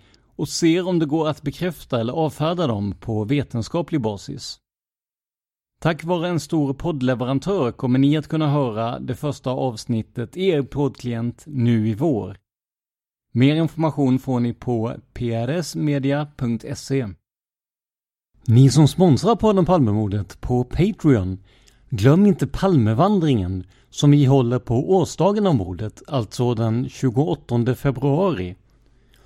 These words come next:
Då har ni möjlighet att träffa Dan, Josefin och mig och prata true crime i allmänhet och Palmemordet i synnerhet.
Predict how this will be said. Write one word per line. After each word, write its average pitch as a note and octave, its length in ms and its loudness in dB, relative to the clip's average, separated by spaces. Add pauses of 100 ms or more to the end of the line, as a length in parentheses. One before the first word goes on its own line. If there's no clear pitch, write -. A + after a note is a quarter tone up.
(880)
Då B2+ 160 2
har G#3 120 6
ni F#3 120 6
möjlighet C#3+ 540 4
att C#3+ 260 -4
träffa A2+ 400 -2
Dan, A#2 640 2
Josefin C#3 880 0
och G3 200 -2
mig G2+ 440 2 (140)
och - 260 -4
prata E3+ 280 0
true F#3+ 380 -2
crime G#2+ 420 0
i A#2+ 60 -4
allmänhet A#2 840 0 (140)
och - 440 -4
Palmemordet G2+ 960 0
i A2+ 140 -6
synnerhet. A2 880 0